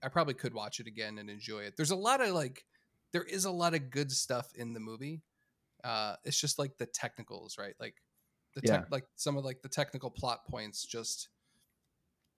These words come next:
Speaker 1: theoretically can't possibly make any sense. <laughs>
Speaker 2: <laughs> Yeah. Yeah,
Speaker 1: If that,
Speaker 2: yeah.
Speaker 1: if that makes sense.
Speaker 2: Yeah, yeah, yeah. Um, did, did you find that you, like, learned things about the movie or about Nolan or, or,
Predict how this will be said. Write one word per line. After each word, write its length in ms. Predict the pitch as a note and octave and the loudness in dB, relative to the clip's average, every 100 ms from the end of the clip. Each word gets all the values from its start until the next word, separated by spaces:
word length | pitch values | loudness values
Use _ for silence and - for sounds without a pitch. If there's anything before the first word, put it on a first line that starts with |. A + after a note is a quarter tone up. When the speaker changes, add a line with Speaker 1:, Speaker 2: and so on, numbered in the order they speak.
| _ - _ _ - - - | _ -20 _ _ -18 -10 2
Speaker 1:
theoretically 480 | F#3+ F3 E3 D3+ | 4 6 4 0
can't 280 | C3 D#3 D3 | 0 0 0
possibly 380 | D3 C#3 B2 A#2+ | 2 2 2 -4
make 220 | A#2+ A2+ | -6 -6
any 180 | A2+ G#2+ | -8 -6
sense. 480 | - G2+ - - - | -8 -8 -6 -6 -6
<laughs> 40 | F3+ - - - D#3+ | -12 -12 -16 -8 -6
Speaker 2:
<laughs> 240 | - - | -6 0
Yeah. 400 | - D3+ C3 A2 - - | 6 8 8 6 -2 8
Yeah, 180 | C3 B2 | 10 12
Speaker 1:
If 100 | A#2+ | 12
that, 0 | |
Speaker 2:
yeah. 120 | A2 | 10
Speaker 1:
if 60 | E3+ | 6
that 140 | D3 | 4
makes 160 | B2 - | 2 0
sense. 400 | G2+ - - - _ - | -4 -6 -8 -8 _ 4
Speaker 2:
Yeah, 160 | C3+ D3 | 10 12
yeah, 380 | D3+ C#3+ G2 - - - - - | 12 12 10 6 -16 -20 -4 8
yeah. 220 | C#3 C3 | 12 12
Um, 220 | B2 A#2+ - D3+ | 12 6 2 4
did, 380 | D#3+ - D3+ G#2+ - D#3+ - - | 4 4 -4 -6 -6 -8 -8 0
did 180 | D3 C#3 | 4 4
you 60 | |
find 260 | B2+ C#3 D#3 | 8 8 8
that 100 | D3+ | 6
you, 120 | C3 | 8
like, 200 | A#2 G2+ | 10 8
learned 500 | G2 G2+ G#2 A#2+ B2+ | 6 6 8 8 6
things 360 | - B2+ C3+ A2+ | 4 4 4 4
about 340 | G#2 G2+ G2 | 6 6 4
the 60 | - | 4
movie 500 | G2+ G#2+ G#2 A#2 A#2 | 6 6 6 6 8
or 140 | G#2 | 6
about 380 | G2 G2 F#2+ G2 - _ | 6 6 6 4 -6 _
Nolan 580 | G2 G#2 A2+ A#2+ A#2 A2 | 4 6 8 8 8 6
or, 360 | G2+ F#2+ F#2+ - _ - | 4 4 2 -2 _ 0
or, 480 | G#2+ G2 F#2+ G2 | 6 8 8 4